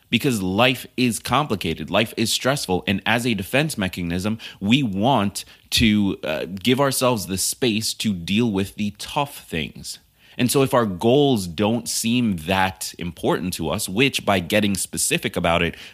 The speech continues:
we are declaring to ourselves that this is important,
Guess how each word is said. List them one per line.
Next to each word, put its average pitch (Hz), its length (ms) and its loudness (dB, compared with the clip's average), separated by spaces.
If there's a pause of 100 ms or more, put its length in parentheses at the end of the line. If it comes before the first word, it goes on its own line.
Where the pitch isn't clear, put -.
we 104 140 4
are 101 80 4
declaring 117 560 0
to 98 140 -2
ourselves 104 420 0
that 82 180 -6
this 98 180 0
is 92 120 -4
important, 82 580 -4